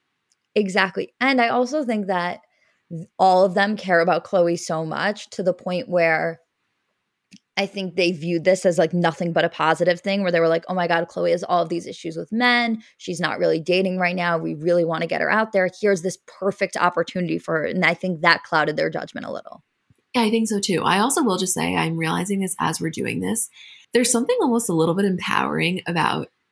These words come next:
Speaker 2: talking about some of these circumstances, because it almost makes you realize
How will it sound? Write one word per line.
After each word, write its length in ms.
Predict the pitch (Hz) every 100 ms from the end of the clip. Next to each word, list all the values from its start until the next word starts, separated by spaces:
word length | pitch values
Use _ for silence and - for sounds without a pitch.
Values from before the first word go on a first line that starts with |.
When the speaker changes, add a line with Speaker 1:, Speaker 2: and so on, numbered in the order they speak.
| -
Speaker 2:
talking 380 | 175 156 180 185
about 160 | 175
some 140 | 175 165
of 60 |
these 180 | 165 165
circumstances, 720 | - - 175 - 180 190 220
because 420 | 208 190 180 170 - - - _
it 120 | 202
almost 360 | 202 277 440 -
makes 360 | 202 190 190
you 160 | 190 175
realize 760 | 170 170 165 160 151 156 -